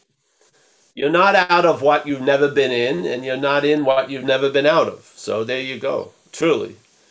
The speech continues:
But it can seem as real as real can be because we're dreaming and we are fucking powerful.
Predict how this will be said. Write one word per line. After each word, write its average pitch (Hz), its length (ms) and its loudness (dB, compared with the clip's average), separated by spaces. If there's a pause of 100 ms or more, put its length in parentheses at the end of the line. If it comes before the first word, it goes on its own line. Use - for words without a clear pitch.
(200)
But 143 340 0 (300)
it 156 220 -4
can 147 140 0
seem 208 360 0
as 160 180 2
real 151 260 2
as 139 120 0
real 143 240 0
can 139 220 -2
be 143 220 0
because 151 540 -4
we're 165 240 -4
dreaming 147 540 -2
and 117 160 -4
we 160 220 -4
are 151 100 0
fucking 147 440 -8
powerful. 139 720 -4